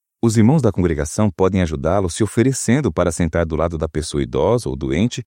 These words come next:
durante toda a reunião ou parte dela. Se essa pessoa não consegue sair de casa, os irmãos podem se oferecer para ir até a casa dela e se conectar à reunião pela internet.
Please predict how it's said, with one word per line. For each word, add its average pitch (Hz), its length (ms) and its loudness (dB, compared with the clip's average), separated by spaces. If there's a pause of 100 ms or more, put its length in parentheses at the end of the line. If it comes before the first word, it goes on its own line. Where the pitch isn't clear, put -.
(160)
durante 95 400 0 (160)
toda 151 300 2
a - 20 2
reunião 90 560 0 (240)
ou 147 100 0
parte 101 340 -2
dela. 143 360 -2 (560)
Se - 280 0
essa 175 220 -2
pessoa 110 400 2
não 123 160 2
consegue 110 480 0
sair 92 220 0
de 73 100 -8
casa, 80 460 0 (400)
os 123 160 2
irmãos 113 300 2
podem 110 260 0
se - 120 -6
oferecer 110 580 0
para 104 260 -2
ir 117 160 2
até 135 340 0
a 196 60 -2
casa 113 340 0
dela 110 360 -2
e 113 40 -2
se - 140 -4
conectar 131 600 0
à 151 40 0
reunião 131 300 2
pela 127 140 0
internet. 131 520 0